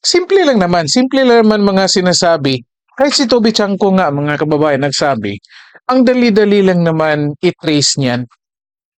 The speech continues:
Ang dali-dali lang. Punta ka, puntahan niyo lang yung nep na sinumite ninyo, puntahan niyo yung lumabas sa G A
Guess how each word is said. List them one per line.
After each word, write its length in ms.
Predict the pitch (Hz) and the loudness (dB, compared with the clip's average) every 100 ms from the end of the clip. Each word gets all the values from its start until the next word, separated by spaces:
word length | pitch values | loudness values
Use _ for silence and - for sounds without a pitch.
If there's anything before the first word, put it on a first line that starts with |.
| _ _ - | _ _ -6
Ang 160 | 160 | -2
dali-dali 640 | 185 233 262 240 254 254 240 | 0 2 2 2 2 2 2
lang. 400 | 247 247 170 - _ _ _ _ _ _ _ _ _ _ _ _ _ _ | 2 0 -6 -14 _ _ _ _ _ _ _ _ _ _ _ _ _ _
Punta 400 | - 143 127 185 | -4 -2 -4 -2
ka, 240 | 226 135 | -2 -2
puntahan 640 | - 156 - 160 170 190 202 | -4 -4 -2 0 0 0 2
niyo 160 | 208 | 2
lang 240 | 214 220 214 | 2 2 2
yung 320 | 214 214 208 | 4 4 4
nep 160 | 262 302 _ 180 | 2 -2 _ -4
na 80 | 170 | -2
sinumite 560 | - 165 165 185 269 | 0 0 0 0 -2
ninyo, 400 | 320 294 226 277 - _ _ _ | -2 0 2 0 -4 _ _ _
puntahan 560 | - 123 139 139 143 151 | -8 -4 -2 0 0 0
niyo 100 | 156 156 | 0 2
yung 320 | 165 180 196 175 | 0 2 2 2
lumabas 480 | 151 143 160 160 | 2 0 0 0
sa 80 | 175 | -2
G 240 | 147 160 | 0 0
A 120 | 185 | 2